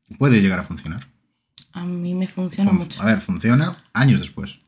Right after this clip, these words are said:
Speaker 2: Claro.
Speaker 1: Ese día te da igual.
Speaker 2: Sí.
Speaker 1: Ese niño te, te importa un carajo.
Speaker 2: Claro.
Speaker 1: Es un detallito, te hace gracia y fuera.
Speaker 2: Pero luego te explota el cerebro.
Speaker 1: Años después, pero es que
Speaker 2: Claro.
Speaker 1: eso se lo, se lo sacan de la manga.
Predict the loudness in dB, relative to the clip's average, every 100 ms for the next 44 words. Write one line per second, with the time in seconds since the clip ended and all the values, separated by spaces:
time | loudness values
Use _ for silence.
0 | -14 -8 -4 0 2 2 4 4 2 0
1 | 0 -4 -10 -14 -14 -10 -6 0 2 2
2 | 2 -2 -2 -4 -2 -2 -2 0 -2 -4
3 | -4 -2 -2 -4 -4 0 0 2 2 2
4 | 0 0 0 2 2 2 -2 -8 _ -4
5 | 0 4 2 2 -4 -2 -2 -2 -2 -2
6 | -2 -2 -4 -8 _ _ _ _ -2 2
7 | 2 2 2 0 0 -2 0 2 4 6
8 | 4 4 0 -2 0 0 0 0 0 -2